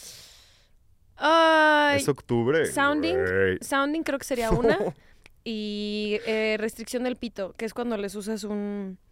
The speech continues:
Speaker 2: Un
Speaker 1: A mí
Speaker 2: cinturón
Speaker 1: me
Speaker 2: de
Speaker 1: encanta,
Speaker 2: castidad.
Speaker 1: ajá, sí, a mí me encanta, la verdad, la restricción, güey, lo
Speaker 2: Ya.
Speaker 1: disfruto muchísimo. O sea, el
Speaker 2: Sí.
Speaker 1: tema del bondage psicológico, güey,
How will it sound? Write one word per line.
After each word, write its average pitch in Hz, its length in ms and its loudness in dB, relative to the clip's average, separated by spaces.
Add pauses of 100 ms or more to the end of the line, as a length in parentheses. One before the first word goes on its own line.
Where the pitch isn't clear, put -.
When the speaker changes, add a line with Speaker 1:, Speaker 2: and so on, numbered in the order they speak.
(480)
Speaker 2:
Un 113 60 -2
Speaker 1:
A 117 40 0
mí 113 60 -6
Speaker 2:
cinturón 269 360 4
Speaker 1:
me 381 60 6
Speaker 2:
de - 40 6
Speaker 1:
encanta, 349 200 6
Speaker 2:
castidad. 104 240 6
Speaker 1:
ajá, 294 200 4
sí, 302 180 -6
a 277 100 2
mí 277 60 0
me 311 100 -2
encanta, 330 280 -2
la 330 80 2
verdad, 226 200 4
la 247 100 0
restricción, 240 520 -6
güey, 226 140 0
lo 202 80 0
Speaker 2:
Ya. 196 40 0
Speaker 1:
disfruto 208 340 -4
muchísimo. 240 500 -4
O 202 100 -2
sea, 220 100 -2
el 196 60 0
Speaker 2:
Sí. - 20 -4
Speaker 1:
tema 285 240 -2
del 269 140 0
bondage 214 340 -4
psicológico, 196 760 -4
güey, 185 300 -6